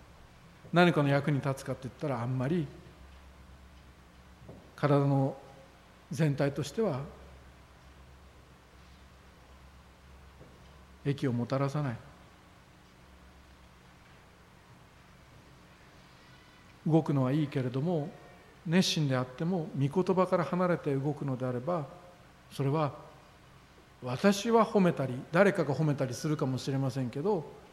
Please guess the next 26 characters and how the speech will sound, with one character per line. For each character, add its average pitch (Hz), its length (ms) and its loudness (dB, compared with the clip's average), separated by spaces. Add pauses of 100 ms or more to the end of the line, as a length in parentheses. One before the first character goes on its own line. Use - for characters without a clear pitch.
(480)
痙 156 180 6
攣 143 100 6
の 143 120 4
よ 131 80 4
う - 20 2
に 135 120 2
な 135 120 2
っ - 40 -4
て 131 140 -8
し - 140 -8
ま 127 80 -4
い 127 40 -6
ま 123 140 -8
す。 - 160 -20
一 151 100 -4
緒 - 220 -4
に 214 220 0 (800)
動 165 200 2
く - 120 -12
こ 139 120 -4
と 143 140 -4
で 127 100 -6
す。 - 140 -16 (160)
一 143 120 0
緒 - 260 -2
に 240 260 -2